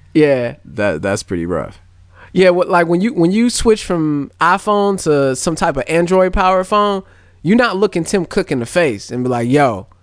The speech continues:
Speaker 1: I'm going over here to Google," you know what I'm saying? "I'm, I'm gonna go get this Pixel right here." Like,
Speaker 2: Right.
Speaker 1: you don't, you don't get to see, you don't see that. When you, when you don't go to Best Buy to go get whatever product you getting and you choose to go somewhere else,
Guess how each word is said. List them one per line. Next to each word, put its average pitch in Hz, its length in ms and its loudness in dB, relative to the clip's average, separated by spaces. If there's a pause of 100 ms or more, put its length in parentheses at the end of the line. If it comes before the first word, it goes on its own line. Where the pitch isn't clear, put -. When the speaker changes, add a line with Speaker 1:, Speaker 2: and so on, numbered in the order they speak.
(460)
Speaker 1:
I'm 139 140 0
going 135 240 2
over 127 180 0
here 123 100 0
to 110 80 -2
Google," 107 520 -2
you 104 80 -6
know 107 100 -4
what 107 60 -4
I'm 107 60 -4
saying? 110 260 -2
"I'm, 120 140 -2
I'm - 60 -6 (100)
gonna 127 60 0
go 120 120 0
get 113 180 -4
this 107 120 -6
Pixel 117 440 -2
right 98 200 -4
here." 92 340 -6
Like, 113 220 -4
Speaker 2:
Right. 85 160 -10 (100)
Speaker 1:
you 151 120 2
don't, 196 300 0
you 156 120 2
don't 185 140 2
get 160 160 -4
to 131 60 -8
see, - 220 -6
you 165 140 0
don't 196 160 2
see 233 320 0
that. 131 240 -2 (400)
When 139 180 2
you, 143 80 0
when 151 140 2
you 190 100 0
don't 190 220 2
go 185 160 2
to 175 80 0
Best 160 300 0
Buy 165 240 0
to 170 80 -2
go 156 120 0
get 156 200 -2
whatever 156 280 0
product 156 440 -2
you 160 80 -8
getting 156 260 -2
and 127 180 -2
you 151 120 -4
choose 156 420 0
to 143 60 -6
go 143 240 2
somewhere 143 420 0
else, 156 320 0